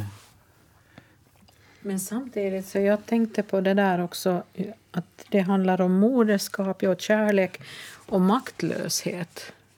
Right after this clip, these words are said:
på något sätt också. För att hon, hon är på, hon är maktlös mot det här missbruket. Och,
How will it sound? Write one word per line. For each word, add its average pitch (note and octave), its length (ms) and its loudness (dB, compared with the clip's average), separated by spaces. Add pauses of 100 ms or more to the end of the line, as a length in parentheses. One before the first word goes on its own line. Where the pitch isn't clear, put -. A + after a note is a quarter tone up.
(140)
på F#3+ 140 -2
något F#3 340 -2
sätt - 340 -6
också. - 320 -8
För G3 240 2
att G3 240 0 (1000)
hon, G#3 320 6 (120)
hon G#3+ 200 8
är A3 80 6
på, A3 180 0
hon G#3+ 380 6
är G#3+ 140 6
maktlös G#3 1000 2 (460)
mot G#3 260 0
det G3 80 0
här F3+ 160 0
missbruket. G3 1000 2 (1200)
Och, G3 440 0